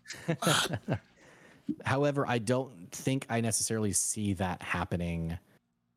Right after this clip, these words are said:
next episode. I could definitely see it being the prompt for, like, maybe episode fifteen opens with the curse removed, and whatever influx of information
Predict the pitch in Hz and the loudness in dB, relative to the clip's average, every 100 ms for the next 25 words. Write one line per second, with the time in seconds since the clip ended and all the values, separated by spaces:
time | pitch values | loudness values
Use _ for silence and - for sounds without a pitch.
0 | _ _ _ _ - 101 98 101 - 156 | _ _ _ _ -2 2 2 2 2 2
1 | 180 - 220 202 120 127 127 147 151 160 | 2 4 2 4 0 2 2 2 2 2
2 | - - 131 131 127 104 98 113 110 107 | 2 0 2 2 0 -2 2 2 2 2
3 | 98 - - - 101 87 - - - - | 0 -2 -10 -4 -2 -2 -6 -6 -6 -12
4 | - _ _ _ _ - - 101 101 101 | -20 _ _ _ _ -4 0 2 2 0
5 | 101 98 113 120 117 107 - 104 - 107 | 0 2 2 2 2 0 0 0 0 -2
6 | - 107 101 101 101 113 101 101 - - | 0 -2 0 0 2 0 0 -2 -2 -2
7 | 101 - 95 92 98 101 - - 95 95 | 0 0 2 4 2 0 -4 0 2 2
8 | 104 107 - 104 101 104 101 - 104 87 | 2 0 0 0 2 2 0 0 -2 -2
9 | 95 104 92 90 - 127 135 | 0 0 0 0 2 2 2